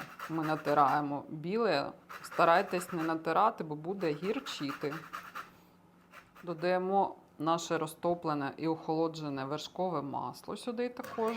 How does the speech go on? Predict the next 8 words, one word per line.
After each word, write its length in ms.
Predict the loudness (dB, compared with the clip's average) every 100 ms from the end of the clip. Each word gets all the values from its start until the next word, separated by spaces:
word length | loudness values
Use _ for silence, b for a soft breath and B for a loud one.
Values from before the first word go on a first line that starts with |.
| -4
збиваємо. 640 | -2 2 4 6 6 4 0 -2 -4 -4 -4
Це 200 | -4 -2
ми 60 | -4
взбили. 680 | -6 -8 -2 0 0 0 -2 -6 -14 B B B -4
Додаємо 580 | -2 2 2 2 -2 -4 -6 -16
творожок 1160 | -6 0 2 4 2 0 -8 -8 -8 -8 -10 -14 -20 B B B B B -20 -20 -20 -20 -20 -20 -12
або 220 | -8 -6
сир 420 | -6 -6 -8 -8